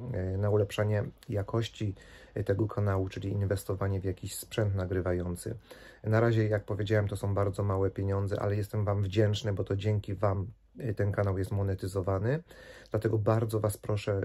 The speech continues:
e, oglądajcie reklamy. E, was to nic nie kosztuje, obejrzeć reklamę, a mi pozwoli to na rozwój kanału, e, dzięki właśnie tym pieniędzom, pieniądzom.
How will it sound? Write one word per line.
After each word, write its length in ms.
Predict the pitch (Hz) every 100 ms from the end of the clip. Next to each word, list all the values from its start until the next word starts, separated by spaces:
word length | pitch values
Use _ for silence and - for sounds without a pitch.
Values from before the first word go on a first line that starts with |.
| 101
e, 40 | 98
oglądajcie 720 | 110 107 110 104 101 - 98
reklamy. 580 | 95 - 101 98 101 101 - - - -
E, 80 | 101 95 98 92 92
was 420 | - 117 113 107
to 100 | -
nic 260 | 107 107 -
nie 120 | 104
kosztuje, 440 | - 95 110 101
obejrzeć 440 | 101 104 101 107 -
reklamę, 480 | 101 - 101 98 -
a 100 | 101
mi 140 | 107
pozwoli 460 | 107 101 92 101 92
to 140 | 95
na 180 | 95 95
rozwój 420 | 101 92 95 98
kanału, 500 | - 98 98 95 92 - - - - - -
e, 100 | 92 92 90 87 87 -
dzięki 360 | - 101 98 107
właśnie 380 | 101 95 101 98
tym 180 | 95
pieniędzom, 680 | 95 98 98 101 101 123 147 - -
pieniądzom. 560 | 117 104 104 101 139